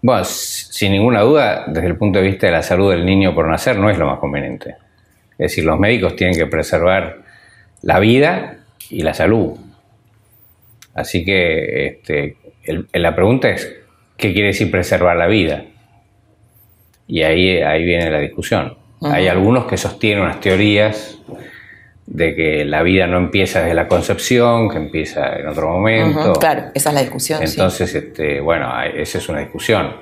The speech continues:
Speaker 1: pero, pero una vez que decís, "Esto es vida y esto es persona", me parece que ahí ya no, no, no hay mucha discusión. Por eso hay,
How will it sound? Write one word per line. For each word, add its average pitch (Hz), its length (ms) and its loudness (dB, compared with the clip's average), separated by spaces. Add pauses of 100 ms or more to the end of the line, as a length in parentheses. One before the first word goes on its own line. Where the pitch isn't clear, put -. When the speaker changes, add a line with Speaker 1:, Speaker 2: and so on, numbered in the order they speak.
Speaker 1:
pero, 76 960 -2 (720)
pero 82 180 2
una 98 140 2
vez 98 140 -2
que 95 80 0
decís, 90 520 -2
"Esto 90 280 0
es 87 60 0
vida 95 360 2
y 82 60 0
esto - 180 -4
es 90 60 -8
persona", 104 720 -2 (160)
me 73 140 -6
parece 78 420 -4
que 69 500 -8 (600)
ahí 82 280 0
ya 82 180 -2
no, 78 240 -4
no, 73 320 -8
no 73 100 -10
hay 78 80 -6
mucha 82 240 -8
discusión. 95 420 -4
Por 95 120 2
eso 101 160 0
hay, 92 240 2